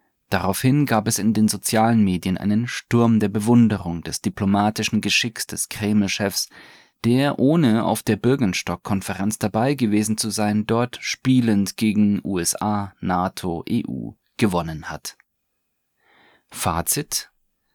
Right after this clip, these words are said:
Angesichts der jüngsten Eskalation der westlichen politischen und militärischen Provokationen besteht ein dringender Bedarf an einer Lösung. Denn der anhaltende Konflikt in der Ukraine bedroht nicht nur die regionale Stabilität in Europa,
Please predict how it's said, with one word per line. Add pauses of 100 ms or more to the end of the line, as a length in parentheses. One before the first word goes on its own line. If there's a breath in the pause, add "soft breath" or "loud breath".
(240)
Angesichts
der
jüngsten
Eskalation
der
westlichen
politischen
und
militärischen
Provokationen (460 loud breath)
besteht
ein
dringender
Bedarf
an
einer
Lösung. (420 loud breath)
Denn
der
anhaltende
Konflikt
in
der
Ukraine
bedroht
nicht
nur
die
regionale
Stabilität
in
Europa,